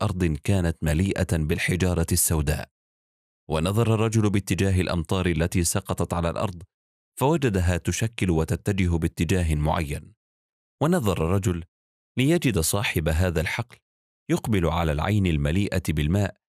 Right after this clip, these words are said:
ويحفر بالفأس طريقا ليسير فيه الماء ويصل إلى أرضه، وبالفعل روى الماء أرضه كلها، فتوقف ذلك الرجل عند صاحب الحديقة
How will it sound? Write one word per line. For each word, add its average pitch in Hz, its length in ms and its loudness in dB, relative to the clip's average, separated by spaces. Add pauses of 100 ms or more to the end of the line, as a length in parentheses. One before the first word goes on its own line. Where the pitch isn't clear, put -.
(160)
ويحفر 120 480 0
بالفأس 76 500 -2
طريقا 90 540 -2
ليسير 80 560 0
فيه 80 280 0
الماء 92 360 2 (340)
ويصل 117 540 0
إلى 73 240 0
أرضه، 71 280 -6 (760)
وبالفعل 101 720 -2 (380)
روى 104 280 0
الماء 85 640 0
أرضه 78 440 0
كلها، 76 600 -4 (640)
فتوقف - 520 0
ذلك 90 400 0
الرجل 85 360 0
عند 80 220 -2
صاحب 87 460 -2
الحديقة 92 600 -2